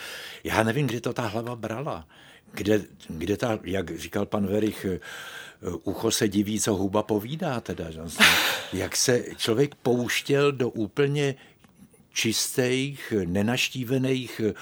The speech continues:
Speaker 1: oblastí a začínal v nich hledat, formuloval je. To se všecko dařilo, tohle. A to v člověku zůstalo,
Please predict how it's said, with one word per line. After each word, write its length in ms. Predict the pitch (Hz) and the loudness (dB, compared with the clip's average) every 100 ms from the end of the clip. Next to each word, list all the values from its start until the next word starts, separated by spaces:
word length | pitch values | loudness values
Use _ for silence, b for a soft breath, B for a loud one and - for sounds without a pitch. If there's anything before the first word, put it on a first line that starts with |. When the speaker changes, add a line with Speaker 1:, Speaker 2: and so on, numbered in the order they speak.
| B | B
Speaker 1:
oblastí 840 | 117 98 131 170 - - 101 82 - B B B B | 2 2 2 2 0 0 -4 -8 -10 B B B B
a 180 | - 101 92 | -4 -2 0
začínal 560 | - 101 - 117 117 | 0 0 2 2 2
v 100 | 104 | 0
nich 160 | 113 110 | 2 2
hledat, 420 | 90 104 127 127 | 2 2 0 -4
formuloval 920 | - - 113 131 156 208 202 160 127 | -2 4 6 6 6 6 4 2 2
je. 240 | 110 90 80 B B | 2 0 -6 B B
To 100 | 104 | 2
se 200 | - 131 95 - | 4 4 0 -6
všecko 420 | - - 117 - 139 | -2 2 2 4 2
dařilo, 520 | 127 117 180 220 180 | 2 2 2 2 0
tohle. 400 | - 104 90 85 B B B B B B | -2 -4 -4 -4 B B B B B B
A 240 | - 101 95 - - _ | 0 2 2 -2 -14 _
to 240 | - 151 | 6 6
v 160 | 175 - | 6 -4
člověku 560 | - 127 147 170 175 147 | -4 0 0 0 0 0
zůstalo, 840 | 87 87 85 - - 117 131 147 | 0 -4 -4 -4 -2 0 2 0